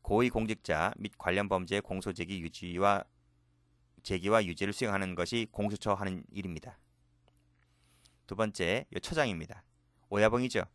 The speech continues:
처장은, 어, 위원회가 두 명을 추천하고 그중 대통령이,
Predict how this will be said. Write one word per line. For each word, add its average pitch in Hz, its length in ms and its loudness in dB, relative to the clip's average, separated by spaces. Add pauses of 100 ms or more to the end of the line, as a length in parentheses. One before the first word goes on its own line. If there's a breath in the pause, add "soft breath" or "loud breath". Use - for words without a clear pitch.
(420 soft breath)
처장은, 135 600 2 (680 soft breath)
어, 82 240 -4 (260)
위원회가 123 400 4
두 117 140 -4
명을 113 180 2
추천하고 104 680 0 (280)
그중 120 400 -4
대통령이, 120 720 0